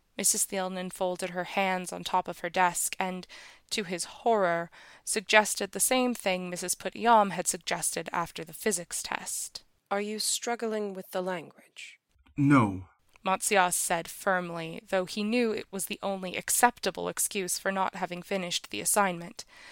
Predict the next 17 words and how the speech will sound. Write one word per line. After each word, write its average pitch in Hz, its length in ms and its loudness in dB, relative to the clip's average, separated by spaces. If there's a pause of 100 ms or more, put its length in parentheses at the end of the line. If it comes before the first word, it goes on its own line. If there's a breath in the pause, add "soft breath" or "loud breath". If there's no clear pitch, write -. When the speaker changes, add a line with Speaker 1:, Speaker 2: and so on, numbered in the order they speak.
(240 loud breath)
Speaker 1:
He - 140 -6
absent-mindedly 196 920 4
twisted - 480 -4
his 175 140 -8
hands 185 360 0
around 165 300 -8
his - 140 -6
thermos. 175 680 -4 (580 soft breath)
Missus 208 300 0
Thielman 214 440 0
sighed. 165 500 -2 (1500 loud breath)
Speaker 2:
"Matt." 196 580 0 (340)
Speaker 1:
She - 200 0
spoke - 400 0
more 196 120 -4
slowly 185 540 -2
now. 165 400 -10